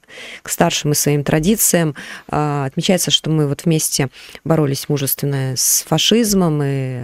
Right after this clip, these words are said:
отстраивали наши страны после, а, того, как распался Советский Союз. И глава государства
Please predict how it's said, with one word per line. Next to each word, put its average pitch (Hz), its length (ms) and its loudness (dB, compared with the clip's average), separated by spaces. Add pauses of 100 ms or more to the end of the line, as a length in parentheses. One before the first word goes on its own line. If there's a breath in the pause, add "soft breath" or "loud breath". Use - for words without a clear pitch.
отстраивали 135 800 0 (220 loud breath)
наши - 220 -2
страны 143 420 0
после, 147 480 0 (540 loud breath)
а, 135 600 -2 (100)
того, 139 240 -2
как - 160 -12
распался - 480 0 (260 loud breath)
Советский 156 480 2
Союз. 233 600 2
И 175 280 4
глава 180 240 2
государства 208 760 2